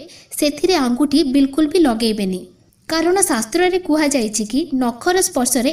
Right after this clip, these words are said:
ଏହିସବୁ ଅପବିତ୍ର ହୋଇଯାଏ। ଏହାକୁ ଧ୍ୟାନରେ ରଖିବେ, ତମ୍ବାର କୌଣସି ସାମାନରେ କ୍ଷୀର, ଦହି କିମ୍ବା ପଞ୍ଚାମୃତ ରଖିବା ଭଲ ନୁହେଁ। କ'ଣ ପାଇଁ ନା, ତମ୍ବାର ସାମାନରେ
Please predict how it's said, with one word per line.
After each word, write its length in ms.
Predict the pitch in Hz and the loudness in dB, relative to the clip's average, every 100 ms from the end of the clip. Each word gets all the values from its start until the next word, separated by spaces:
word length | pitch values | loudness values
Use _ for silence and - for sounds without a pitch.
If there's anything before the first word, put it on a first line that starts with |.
| - | 0
ଏହିସବୁ 440 | 285 311 277 233 339 233 | 2 2 0 -2 -4 -4
ଅପବିତ୍ର 540 | 240 285 262 285 349 | -4 -2 0 0 0
ହୋଇଯାଏ। 440 | 392 262 202 185 170 - _ _ _ _ _ _ | 0 0 0 -6 -8 -14 _ _ _ _ _ _
ଏହାକୁ 360 | 262 285 349 349 | -2 0 0 -2
ଧ୍ୟାନରେ 400 | 339 320 294 330 320 | 0 2 2 2 0
ରଖିବେ, 380 | 170 247 233 311 - | -2 -2 -2 -4 -4
ତମ୍ବାର 380 | 254 254 277 359 | -2 0 2 0
କୌଣସି 440 | 359 277 277 349 359 | 2 2 4 2 0
ସାମାନରେ 540 | 330 247 247 214 233 320 - - _ | 0 0 0 -2 -4 -6 -10 -20 _
କ୍ଷୀର, 320 | - 285 269 311 339 | 0 4 4 4 2
ଦହି 320 | 254 247 294 349 | 0 2 2 2
କିମ୍ବା 240 | 320 311 330 | 2 2 2
ପଞ୍ଚାମୃତ 640 | 254 247 302 294 262 262 | 2 2 2 2 2 0
ରଖିବା 360 | 277 233 262 311 | -2 0 0 0
ଭଲ 240 | 359 269 233 226 | 0 0 0 0
ନୁହେଁ। 300 | 208 196 165 - _ _ _ - | -2 -2 -6 -10 _ _ _ -4
କ'ଣ 180 | 302 330 | 0 2
ପାଇଁ 200 | 349 359 | 2 2
ନା, 100 | 370 392 | 2 2
ତମ୍ବାର 400 | 254 247 294 359 | 0 2 2 0
ସାମାନରେ 520 | 392 277 269 302 302 | 2 4 6 4 2